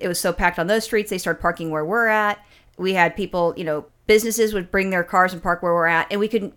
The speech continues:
we couldn't unload groceries if we wanted to do it. I mean, we have garages, but sometimes you wanna just go in through the gate that's closest if you're carrying something. And I got pissed off, said, "Fuck this." So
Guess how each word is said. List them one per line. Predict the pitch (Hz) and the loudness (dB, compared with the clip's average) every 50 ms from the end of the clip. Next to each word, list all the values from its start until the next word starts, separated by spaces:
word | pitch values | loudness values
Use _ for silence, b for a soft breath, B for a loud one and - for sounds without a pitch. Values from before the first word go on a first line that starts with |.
| _ | _
we | - 226 208 | -6 -6 -4
couldn't | - - 247 214 196 - - | -4 -2 -4 -4 -4 -4 -6
unload | - 196 185 175 185 202 196 170 | -4 -4 -2 0 0 0 0 -2
groceries | - 165 175 170 208 - - 175 160 156 151 - | -2 2 2 2 2 2 -2 -4 -4 -6 -6 -8
if | 147 - | -6 -6
we | - | -4
wanted | 160 170 170 170 170 170 160 | -4 -2 -2 -2 -2 -4 -6
to | 156 | -8
do | 151 175 175 | -6 -4 -2
it. | 156 | -2
I | 165 | -2
mean, | 175 180 | -2 -2
we | 196 220 | -2 -2
have | 240 247 214 | -2 -4 -4
garages, | - 170 160 156 156 165 196 185 170 160 - | -4 -2 0 2 2 2 0 -2 -4 -10 -8
but | - 160 - | -8 -8 -8
sometimes | - 208 214 208 196 | -6 -6 -6 -6 -4
you | 208 | -4
wanna | 190 180 180 | -4 -4 -4
just | 180 - - - | -6 -10 -8 -2
go | 175 170 175 | -2 -2 -2
in | 175 | -2
through | 170 175 | -6 -8
the | 151 147 | -10 -6
gate | - 147 147 - | -4 -4 -4 -4
that's | - 139 - | -6 -10 -10
closest | - - 151 156 - - 220 247 247 - - b b b b b | -6 -6 -6 -6 -6 -6 -10 -10 -12 -14 -18 b b b b b
if | - 190 | -10 -8
you're | 185 175 | -8 -8
carrying | - 202 180 185 208 | -4 -2 -2 -2 -2
something. | - 247 240 254 269 269 262 B B B B | -4 -8 -8 -8 -10 -12 -14 B B B B
And | - - | -12 -10
I | - | -4
got | - - - - | -4 -4 -4 -4
pissed | 370 339 330 - | -8 -6 -4 -4
off, | 359 359 - - - | -4 -4 -4 -6 -6
said, | - 247 240 - _ _ - | -6 -6 -6 -6 _ _ -6
"Fuck | - 202 - - | -6 -6 -6 -6
this." | - 151 131 - - - b b b b b b | -6 -6 -6 -6 -8 -14 b b b b b b
So | - - 233 226 214 - - | -4 0 2 2 0 0 -4